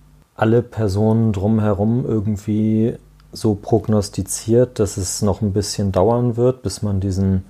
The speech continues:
äh, dieses neue, dieses, diese neue Philosophie quasi, Liverani ist ja ein ganz anderer Trainertyp, als, äh, Roberto da Versa das gewesen ist,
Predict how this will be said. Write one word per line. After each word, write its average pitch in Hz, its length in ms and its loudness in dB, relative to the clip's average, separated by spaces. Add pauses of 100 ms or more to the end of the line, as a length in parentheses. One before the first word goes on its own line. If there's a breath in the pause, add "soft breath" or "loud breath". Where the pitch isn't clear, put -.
(1200 loud breath)
äh, 95 600 2
dieses 95 340 -2
neue, 98 540 4
dieses, 92 580 -6
diese 92 200 -2
neue 98 280 4
Philosophie 98 600 0
quasi, 104 360 0
Liverani 92 540 2
ist 92 160 -2
ja 101 60 2
ein 98 100 2
ganz 95 200 0
anderer 98 380 2
Trainertyp, 104 720 0
als, 95 540 0
äh, 98 80 0
Roberto 90 440 2
da 87 180 0
Versa 104 300 2
das 101 200 -4
gewesen 98 420 0
ist, - 300 -6